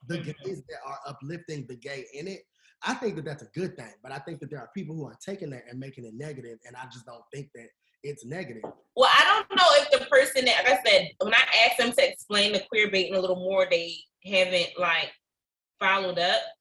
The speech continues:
Speaker 2: So I can't give a full whatever. But I'm just, then I was just using that to set up the conversation I had with Malik about
Speaker 1: Mm-hmm.
Speaker 2: my discomfort when straight girls do
Speaker 1: Mm.
Speaker 2: gay.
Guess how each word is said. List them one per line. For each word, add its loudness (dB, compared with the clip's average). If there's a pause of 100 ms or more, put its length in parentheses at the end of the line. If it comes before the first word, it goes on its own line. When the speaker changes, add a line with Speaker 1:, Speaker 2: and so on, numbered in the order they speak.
Speaker 2:
So -4
I 0 (120)
can't -6
give -12
a -10
full -2
whatever. 4 (420)
But 2
I'm 4
just, -4 (380)
then -2
I 2
was 2
just -8
using -6
that 2 (200)
to -4 (160)
set 2
up 0
the -2
conversation -4
I 2
had 0
with -12
Malik -8 (400)
about 4
Speaker 1:
Mm-hmm. -6
Speaker 2:
my 4
discomfort -4
when 0
straight 2
girls 2 (360)
do -2 (240)
Speaker 1:
Mm. -20
Speaker 2:
gay. 2